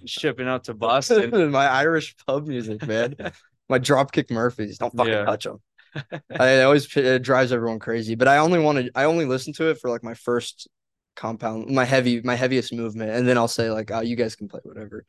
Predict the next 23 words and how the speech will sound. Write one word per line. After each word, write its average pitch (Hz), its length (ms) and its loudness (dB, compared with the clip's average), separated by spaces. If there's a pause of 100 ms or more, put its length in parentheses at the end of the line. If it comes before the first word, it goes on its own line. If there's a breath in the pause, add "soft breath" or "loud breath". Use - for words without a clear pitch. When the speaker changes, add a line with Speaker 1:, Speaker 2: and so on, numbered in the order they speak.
Speaker 1:
Yeah, 110 460 -2 (440)
we 127 100 -10
have 127 140 -4
some 117 300 -10
interesting 117 580 -8
guys 104 280 -2
in 104 100 -12
here 104 100 -6
with 98 120 -12
their 104 100 -8
music 101 420 -10
selection. 101 580 -10 (540)
Speaker 2:
Yeah. 123 100 -6
Speaker 1:
Mitch, 135 500 -2 (680)
every 131 280 -2
day 123 180 4
about 110 440 0
twelve 123 360 -4
thirty 110 260 -4
when 104 140 -6
he 104 60 -8
gets 104 240 -4
here, 98 340 -4